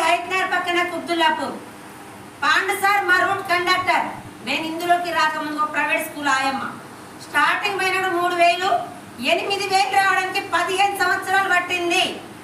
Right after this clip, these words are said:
ఏడున్నరకు పోవాలి, సాయంత్రం ఆరున్నరకు రావాలి. టైము, టార్గెట్, బాస్. ఏ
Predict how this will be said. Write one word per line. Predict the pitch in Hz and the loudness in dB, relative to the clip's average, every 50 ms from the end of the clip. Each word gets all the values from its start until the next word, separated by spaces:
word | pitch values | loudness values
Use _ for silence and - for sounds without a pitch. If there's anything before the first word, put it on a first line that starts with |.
| - - - - 214 247 | -18 -18 -14 -8 -4 0
ఏడున్నరకు | 277 311 320 339 330 320 311 330 330 330 330 | 0 0 0 0 0 0 2 2 2 2 2
పోవాలి, | 330 320 320 320 330 320 - | 4 4 4 4 4 2 0
సాయంత్రం | 302 294 302 302 311 302 302 285 285 | 0 0 0 0 -2 -2 0 2 2
ఆరున్నరకు | 285 285 285 285 277 277 294 - 302 269 | 2 2 0 0 -2 -2 -2 -2 0 2
రావాలి. | 254 240 233 - - - - - - - - - - - - - | 2 2 2 0 -2 -6 -10 -14 -16 -18 -18 -18 -18 -14 -6 0
టైము, | 277 294 320 339 339 370 370 381 359 | 2 2 2 2 2 2 0 0 2
టార్గెట్, | 320 330 330 330 311 339 339 339 - 294 | 2 2 2 2 2 2 2 2 2 2
బాస్. | 294 285 277 - - - - - - - - - - - - - - 220 247 294 | 2 2 2 0 -4 -8 -12 -14 -16 -16 -16 -16 -16 -16 -14 -14 -8 -4 0 2
ఏ | 339 | 2